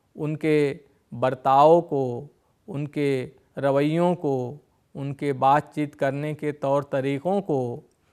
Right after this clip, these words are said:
देखता है और अपने पड़ोस के मुख्तलिफ़ अफराद से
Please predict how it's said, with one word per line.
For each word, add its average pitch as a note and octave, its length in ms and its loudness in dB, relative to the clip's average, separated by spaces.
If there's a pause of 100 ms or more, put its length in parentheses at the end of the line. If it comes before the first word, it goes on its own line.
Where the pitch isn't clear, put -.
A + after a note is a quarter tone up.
(180)
देखता C#3+ 640 4
है B2 400 -2 (500)
और D#3 360 6
अपने D#3+ 360 -2
पड़ोस G#3 480 2
के F3+ 180 -6
मुख्तलिफ़ A#3 600 -4
अफराद D3 560 6
से A#2+ 440 -8